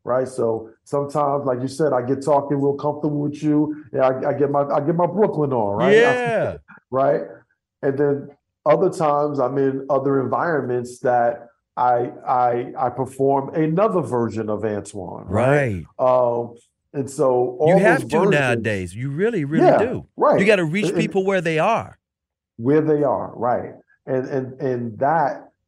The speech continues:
Speaker 1: was part of me growing confidence, which is one of our eight dimensions of development, um, I could, that, that we developed with S M U, um, here in Dallas. And I was like, "Well, I'm confident enough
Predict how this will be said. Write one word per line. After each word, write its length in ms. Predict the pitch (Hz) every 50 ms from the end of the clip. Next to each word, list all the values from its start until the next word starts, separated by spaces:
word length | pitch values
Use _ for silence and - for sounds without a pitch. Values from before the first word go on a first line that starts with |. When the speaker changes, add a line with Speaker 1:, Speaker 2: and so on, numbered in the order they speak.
| _
Speaker 1:
was 200 | - 135 127 120
part 380 | 117 - - 156 147 139 131 127
of 320 | 123 120 117 104 101 107
me 320 | 117 120 131 139 139 131 131
growing 460 | 120 117 123 127 120 120 113 104 107
confidence, 800 | - - 123 131 127 - - 151 143 160 180 185 175 - - -
which 180 | 123 123 120 123
is 80 | 120
one 160 | 110 120 127
of 100 | 127 123 123
our 360 | 120 117 113 113 110 113 - - _ _ -
eight 180 | 135 127 123 123
dimensions 460 | 127 113 110 117 123 123 123 123 113
of 100 | 120 107 101
development, 720 | 104 92 110 117 120 127 131 139 147 151 147 147 - - _ _ _ _ _ -
um, 360 | 120 117 117 113 113 110 104
I 60 | 110
could, 380 | - 123 117 - - - - 113
that, 220 | 120 113 120 -
that 120 | - 117 113
we 100 | 117 117
developed 340 | 113 110 117 120 120 113 104
with 100 | 120 120
S 200 | 120 117 - -
M 100 | 120 107
U, 380 | 113 120 120 120 135 147 - - - _ _ _ -
um, 240 | - 113 113 110 113
here 200 | 120 120 113 117
in 40 | 107
Dallas. 480 | 120 120 120 123 127 135 135 - - _ _ _ _ _ _ _ -
And 540 | 139 127 127 123 120 120 117 117 - - - -
I 80 | - 127
was 120 | 143 147
like, 220 | 139 147 127 117 107
"Well, 140 | 120 131 151
I'm 120 | 170 160
confident 460 | - - 190 214 208 - 160 151 139 135
enough 440 | 127 127 127 123 123 123 123 -